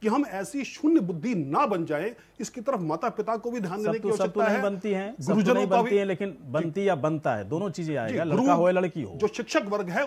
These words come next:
Speaker 1: उसका
Speaker 2: हाँ,
Speaker 1: भी
Speaker 2: लड़का हो
Speaker 1: इसके
Speaker 2: या
Speaker 1: साथ संबंध है।
Speaker 2: मैं, मैं थोड़ा सा यहाँ आपत्ति करूंगा आपके,
Speaker 1: जी।
Speaker 2: आपके इस, अ, अनिल किशन जी इस, अ, statement पे, लड़का हो या लड़की हो,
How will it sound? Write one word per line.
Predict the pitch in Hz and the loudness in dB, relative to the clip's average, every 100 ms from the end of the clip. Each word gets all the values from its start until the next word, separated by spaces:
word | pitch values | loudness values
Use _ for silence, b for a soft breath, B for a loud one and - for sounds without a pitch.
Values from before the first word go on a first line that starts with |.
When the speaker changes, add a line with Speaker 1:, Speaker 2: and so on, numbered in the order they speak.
| 190 | -2
Speaker 1:
उसका | 127 | -2
Speaker 2:
हाँ, | 233 220 | 0 4
Speaker 1:
भी | 285 | 4
Speaker 2:
लड़का | 156 175 208 | 4 2 4
हो | 202 196 | 4 6
Speaker 1:
इसके | 202 226 | 4 2
Speaker 2:
या | |
Speaker 1:
साथ | 233 | 0
संबंध | 208 214 233 | 0 0 2
है। | 185 220 | 0 0
Speaker 2:
मैं, | 185 | 0
मैं | 185 190 | -2 -2
थोड़ा | 185 202 | 2 2
सा | 196 | 4
यहाँ | 190 | 2
आपत्ति | 170 165 175 | 2 -2 -4
करूंगा | 151 135 127 120 | -2 -2 -2 -4
आपके, | 104 - 135 | -6 -4 -4
Speaker 1:
जी। | 135 | -4
Speaker 2:
आपके | 143 117 - 139 | -4 -6 -4 -6
इस, | 127 - | -6 -6
अ, | 123 110 135 | -4 -4 -6
अनिल | 123 131 | -6 -8
किशन | 123 123 131 127 | -8 -10 -8 -6
जी | 127 | -8
इस, | 117 135 | -8 -6
अ, | 110 | -6
statement | 107 - 127 135 131 | -6 -8 -8 -6 -8
पे, | 110 | -6
लड़का | 123 170 214 202 | -4 -4 2 2
हो | 180 | 2
या | |
लड़की | 165 131 110 110 | 0 -2 -4 -8
हो, | 87 98 165 | -10 -10 -12